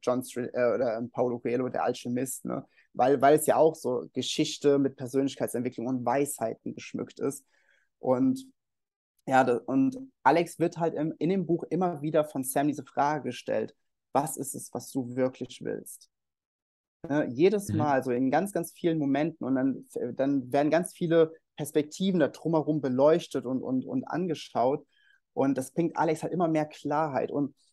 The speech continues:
Speaker 1: und das ist dieses, das ist dieses magische Wort, Klarheit.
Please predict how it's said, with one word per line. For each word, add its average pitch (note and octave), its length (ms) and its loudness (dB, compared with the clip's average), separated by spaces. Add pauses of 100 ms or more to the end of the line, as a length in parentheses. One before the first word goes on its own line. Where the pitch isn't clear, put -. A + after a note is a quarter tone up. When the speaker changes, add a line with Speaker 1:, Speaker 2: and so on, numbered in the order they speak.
(260)
Speaker 1:
und B2+ 120 0
das E3 140 4
ist E3 160 -6
dieses, D3 300 -4
das D3+ 160 -6
ist - 140 -12
dieses C3 360 -6
magische C#3+ 640 -4
Wort, C3 440 -4
Klarheit. B2 760 -4